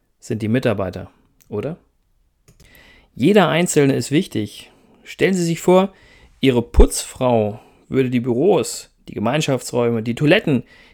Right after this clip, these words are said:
nicht mehr regelmäßig reinigen. Ein heilloses Chaos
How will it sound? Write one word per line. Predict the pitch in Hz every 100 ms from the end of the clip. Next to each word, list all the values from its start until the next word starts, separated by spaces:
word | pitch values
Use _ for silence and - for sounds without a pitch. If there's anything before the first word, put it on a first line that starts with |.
| -
nicht | 165 -
mehr | 170 143
regelmäßig | 151 147 143 139 139
reinigen. | 131 180 143 110 113 _ _ _ _ _ _ _ _
Ein | 127 123 117 -
heilloses | 269 233 190 180 160 151
Chaos | - - 151 139 110 -